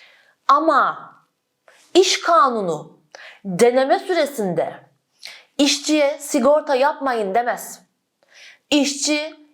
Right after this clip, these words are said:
işe başladığı günden itibaren işe girişi yapılmalıdır. Sigortası yapılmalıdır.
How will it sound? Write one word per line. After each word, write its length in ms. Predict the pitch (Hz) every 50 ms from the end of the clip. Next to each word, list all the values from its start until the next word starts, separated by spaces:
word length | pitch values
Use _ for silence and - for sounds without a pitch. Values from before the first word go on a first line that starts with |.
| _ _
işe 340 | - 277 - 330 330 - -
başladığı 520 | 240 240 - - - 277 277 269 294 320 277
günden 300 | 277 269 233 240 277 302
itibaren 840 | 320 320 - - 277 247 294 285 285 285 277 285 285 - - _ _ -
işe 220 | 262 - 294 277
girişi 320 | 240 277 254 240 - 208
yapılmalıdır. 680 | 202 180 - 214 208 220 240 277 269 311 311 302 - - - _ _ _ _ - - - - -
Sigortası 600 | - - - 311 247 277 294 277 269 254 240 294 285
yapılmalıdır. 680 | 233 196 220 214 202 190 202 247 240 226 196 - -